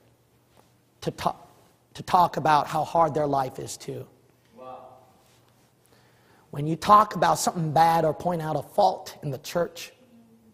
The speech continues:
Speaker 1: it motivates that brother and sister in Christ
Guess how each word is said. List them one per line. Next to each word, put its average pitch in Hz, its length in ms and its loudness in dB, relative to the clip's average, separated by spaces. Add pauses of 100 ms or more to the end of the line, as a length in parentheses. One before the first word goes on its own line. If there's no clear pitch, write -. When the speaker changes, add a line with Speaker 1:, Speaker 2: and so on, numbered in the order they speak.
(560)
Speaker 1:
it 175 160 2
motivates 165 640 0
that 147 200 -8
brother 135 220 -6
and 131 160 -10
sister - 340 -12
in 127 120 -12
Christ - 640 -14